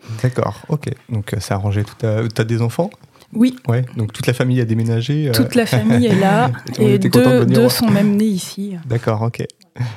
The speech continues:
Speaker 1: Très bien. Alors, on va parler donc de Guérir en Mer, euh, cette association qui est née à Marseille. Karine, je te laisse un, un petit peu en parler.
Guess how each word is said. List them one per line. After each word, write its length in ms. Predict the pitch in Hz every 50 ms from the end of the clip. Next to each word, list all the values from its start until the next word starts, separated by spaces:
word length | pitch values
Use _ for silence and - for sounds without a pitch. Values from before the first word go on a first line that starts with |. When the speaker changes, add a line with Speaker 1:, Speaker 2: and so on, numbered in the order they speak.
| - - - - 131 - - _
Speaker 1:
Très 300 | - - - - 175 165
bien. 200 | 151 123 101 - - - _ - - - - - - - _ _ _ _
Alors, 360 | - 139 151 156 139 131 113 - - _ _
on 60 | - 120
va 100 | 120 117
parler 220 | - 127 127 143
donc 240 | 139 127 123 127 120
de 80 | 113
Guérir 480 | 107 104 - 131 135 139 131 147 135 123
en 60 | 117
Mer, 240 | 110 120 143 165 156 - 110 - - - -
euh, 320 | 113 107 101 101 101 104 113 113 - -
cette 300 | 120 - - - 127 -
association 540 | 127 113 - 123 113 - 120 110 - - 151
qui 240 | 147 - - - 127
est 40 | 123
née 240 | 131 139 143 - -
à 120 | - 127
Marseille. 640 | 123 123 123 120 113 107 - 165 165 190 180 151 113 113 - - - - _ _ _ _ _
Karine, 440 | - 127 120 113 135 139 135 113 101
je 100 | - -
te 80 | - 127
laisse 240 | 113 117 - -
un, 320 | 123 120 120 117 113 113 -
un 80 | 117
petit 140 | 117 - -
peu 120 | - - 135
en 80 | 127
parler. 320 | - 139 127 131 143 165